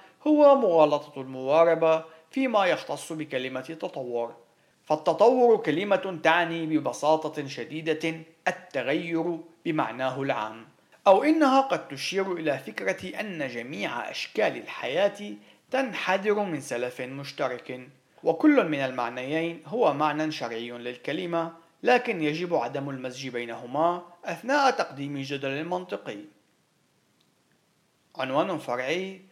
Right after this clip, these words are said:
مغالطة التجسيد للمفاهيم أو الأفكار. تحدث حين يعمد الشخص إلى نسب صفات الشخصية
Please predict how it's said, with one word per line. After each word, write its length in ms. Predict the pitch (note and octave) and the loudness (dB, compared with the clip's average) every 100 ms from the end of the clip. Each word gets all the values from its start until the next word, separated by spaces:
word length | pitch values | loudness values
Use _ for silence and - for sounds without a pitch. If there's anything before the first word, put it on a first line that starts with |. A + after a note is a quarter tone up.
| _ _ | _ _
مغالطة 720 | D3+ D3 C#3+ D3+ F3 A#3 B3 F3 | -4 2 6 8 6 4 0 -4
التجسيد 560 | - B2+ - G3+ D#3+ | -6 -6 -6 -6 -4
للمفاهيم 720 | C3+ B2 B2 - B2+ B2+ A#2+ | -6 -6 -10 -6 -6 -6 -8
أو 200 | B2+ C3+ | -4 -2
الأفكار. 640 | D#3+ F3 - - A#2+ A#2 - - _ _ _ _ _ | -2 -4 -6 -2 0 0 -4 -18 _ _ _ _ _
تحدث 440 | D4 - C4+ B3+ C4 | 0 2 0 -2 -6
حين 280 | - F3+ | -6 -6
يعمد 460 | D#3+ C3+ C#3 C3+ B2+ | -4 -2 -2 -2 -6
الشخص 640 | A#2+ - F3+ - - - _ _ | -8 -8 -8 -8 -16 -18 _ _
إلى 240 | C#4+ A3+ | 2 4
نسب 340 | D#3+ G#3 G#3 G3+ | 4 0 -6 -10
صفات 500 | - C#3 - F#3 D3+ | -12 -8 -2 0 0
الشخصية 840 | - - - - E3 E3+ - D#3+ | -6 -8 -10 -12 -4 -4 -4 -10